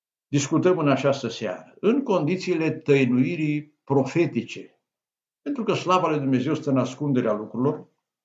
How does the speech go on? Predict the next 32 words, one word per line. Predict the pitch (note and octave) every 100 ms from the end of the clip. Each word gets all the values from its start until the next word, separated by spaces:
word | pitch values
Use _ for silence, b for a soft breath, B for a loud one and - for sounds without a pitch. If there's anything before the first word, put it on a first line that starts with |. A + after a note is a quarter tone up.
| _ _ _ _ _ _ _ _
și | - F3+
a |
dorinței | F3+ G3 A#3 A#3 - F#3
noastre | F#3 G#3+ F3+
de | E3+
a |
avea | D#3+ D#3 -
parte | F#3 F#3 E3+
de | D3+
o |
primire | C3 C#3+ F3+ F3
favorabilă | - D3+ C#3 C3 C3+ E3 E3 B2+ A2+ G#2 F#2+ - _ _ _ _ _ _ -
la | B2+
venirea | C3 C3 D3 C#3
Domnului, | A2 G#2+ A2 B2 E3 F#3 _ _ _ _ _ _ _ _ _ _
care | C4 C4+
trebuie | E3+ G#3+ G3+
să | - E3+
fie | F#3 F3
înțelegerea | D3+ C#3 C3+ E3+ D3 D3 C#3
și | - C3+
atitudinea | B2+ B2 - D3+ C#3+ C3+ C3 C3
credincioșilor? | B2 A2+ B2 A2+ - A2+ - - _ _ _
Sau, | - E3 D#3+ D#3 - _ -
dacă | C3+ C#3
ar | C3
fi | E3+
să | C#3+ C3
pun | C#3+ D3
în | C3 -
trei | D3+
întrebări, | C3 B2 A#2+ B2 D#3 D3+